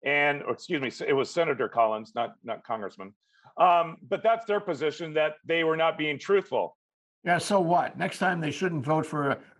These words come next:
Speaker 2: a, uh, a candidate proposed by that, uh, president, what have you. But there's not too much they can do now. Um, and not, it wasn't under oath. It, you can't get even to first base on that claim.
Speaker 1: Right. Okay, switching gears here.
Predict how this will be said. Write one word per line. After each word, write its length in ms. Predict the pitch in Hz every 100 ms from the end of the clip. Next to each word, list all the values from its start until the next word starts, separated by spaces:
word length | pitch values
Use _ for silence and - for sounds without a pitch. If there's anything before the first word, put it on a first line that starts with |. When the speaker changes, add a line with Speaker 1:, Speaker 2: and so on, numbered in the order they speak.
| -
Speaker 2:
a, 220 | 143 131 127
uh, 380 | 120 113 127 127
a 40 |
candidate 680 | - 160 151 151 151 151 -
proposed 440 | 131 - 147 143
by 160 | 139 127
that, 360 | 143 143 143 139
uh, 120 | 131
president, 580 | - 139 135 160 170 147
what 160 | 143
have 240 | 135 143 135
you. 220 | 110 - _ _ _ -
But 140 | 147 -
there's 160 | 135
not 220 | 175 208
too 140 | - 208
much 240 | 180 -
they 120 | 170
can 180 | 156 135
do 220 | 131 160
now. 440 | 143 147 151 101 - _ _ _ -
Um, 480 | 117 113 113 117 147
and 160 | 127 127
not, 200 | 143 -
it 80 | 123
wasn't 400 | 147 156 170 143
under 280 | 123 117 180
oath. 340 | 202 208 - -
It, 120 | 139 -
you 100 | 202
can't 260 | 170 277 247
get 120 | 202
even 180 | 196 165
to 120 | -
first 340 | 110 160 - -
base 300 | 135 127 117
on 100 | 113
that 220 | 113 107
claim. 260 | - - - _
Speaker 1:
Right. 280 | 123 135 123 - _ _ _ -
Okay, 340 | 214 220 180
switching 360 | 139 233 226 202
gears 300 | 175 202 190
here. 340 | 165 127 107